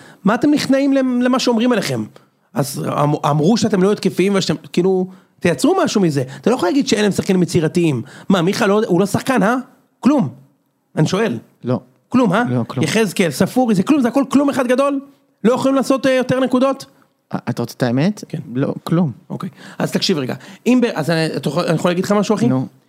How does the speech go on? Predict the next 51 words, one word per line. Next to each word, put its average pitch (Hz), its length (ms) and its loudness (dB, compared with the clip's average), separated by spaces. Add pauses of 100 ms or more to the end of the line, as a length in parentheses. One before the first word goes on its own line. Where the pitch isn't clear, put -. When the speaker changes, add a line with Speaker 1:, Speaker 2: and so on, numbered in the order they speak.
(280)
Speaker 2:
יש 214 200 4
Speaker 1:
אם 415 60 2
Speaker 2:
שם 339 120 2
כישרון, 185 240 2
אבל 143 160 2
נגיד, 151 180 2
יש 175 140 2
שם 208 120 2
את 202 120 0
Speaker 1:
אני 160 460 2
יכול 165 100 2
להגיד 190 180 2
לך 190 60 2
Speaker 2:
הקרוקודיל - 20 2
שהוא 214 60 2
Speaker 1:
משהו? 233 180 2
Speaker 2:
טוב, 151 260 0
יש 165 60 0
שם 190 80 4
Speaker 1:
משה, 175 120 2
Speaker 2:
רוקאביצה 180 360 0
שהוא 151 160 0
Speaker 1:
אני 156 80 2
יכול 143 100 2
Speaker 2:
טוב, 175 60 0
Speaker 1:
להגיד 180 140 2
לך 190 60 2
Speaker 2:
יש 190 60 2
Speaker 1:
משהו? 202 200 2
Speaker 2:
שם. 165 60 -6
Speaker 1:
באר 156 100 2
שבע 185 220 -2
עשו 175 160 -2
סדרת 156 320 -4
ניצחונות 151 320 -2
מטורפת, 143 460 -2
נכון? 151 180 0
בתחילת 139 360 -2
העונה, 139 220 2
שהביאו 143 260 0
אותנו 147 180 -2
למקום 139 240 0
ראשון 135 200 0
בטבלה, 135 340 0
עד 151 100 -2
שהפסד, 147 280 -2
עד 139 200 -2
הפסד 135 240 -2
למכבי, 135 340 -4
נכון? 131 200 0
Speaker 2:
נו. 131 120 0